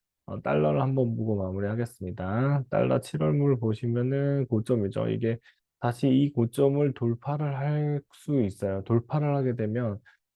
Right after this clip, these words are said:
지금 투자하는 거 조심스러워 하셔야 됩니다. 지금 느낌이 어떠냐면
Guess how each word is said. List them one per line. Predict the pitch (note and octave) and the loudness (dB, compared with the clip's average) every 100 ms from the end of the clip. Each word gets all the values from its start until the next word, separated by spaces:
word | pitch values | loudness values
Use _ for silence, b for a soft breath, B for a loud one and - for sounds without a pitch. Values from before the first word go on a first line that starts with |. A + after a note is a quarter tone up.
| _ | _
지금 | - B2+ C#3+ C#3 C#3 C3+ C3+ C3+ C3 | -6 -4 0 2 2 0 -2 -2 -6
투자하는 | - D3 C#3+ C3+ A#2+ | -6 -2 0 0 -2
거 | A2+ | -2
조심스러워 | G#2 F#2 G2+ G#2 G2+ F#2+ F#2+ | -2 -2 -4 -4 -6 -6 -4
하셔야 | A2 A2+ G#2 | -4 -2 -4
됩니다. | - - - - - _ _ _ _ _ - | -6 -10 -12 -18 -20 _ _ _ _ _ -4
지금 | - C3 C#3+ C3+ B2 | 2 6 8 8 10
느낌이 | A2 A#2 - D3 A2 | 8 6 4 6 6
어떠냐면 | F#2+ - A#2 G#2+ G2+ B2 G2 | 4 2 2 4 2 2 0